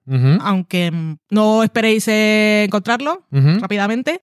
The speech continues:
Speaker 2: pero, eh, existe. Uso Aduba lo conoce. Y, pues, pues eso, ¿qué más podemos decir? Eh, actores, está Anthony Ramos. An-, tiene alguna, algún, alguna inicial de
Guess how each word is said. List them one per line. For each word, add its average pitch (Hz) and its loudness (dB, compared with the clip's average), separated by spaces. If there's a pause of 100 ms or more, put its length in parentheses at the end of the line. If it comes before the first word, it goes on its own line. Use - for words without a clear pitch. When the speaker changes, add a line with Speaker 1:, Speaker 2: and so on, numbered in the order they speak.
(100)
Speaker 2:
pero, 190 2
eh, - -10
existe. - -12 (380)
Uso 233 0
Aduba 226 2
lo 208 -2
conoce. 160 -10
Y, 285 2 (380)
pues, 214 2
pues 170 -4
eso, 214 -4
¿qué 226 0
más 214 0
podemos 202 -2
decir? 190 -2
Eh, 196 0 (120)
actores, 196 -2
está 196 0
Anthony 190 2
Ramos. 226 -6 (200)
An-, 202 -4 (180)
tiene 208 2
alguna, 196 2 (240)
algún, 185 -2
alguna 190 0
inicial 196 2
de 180 0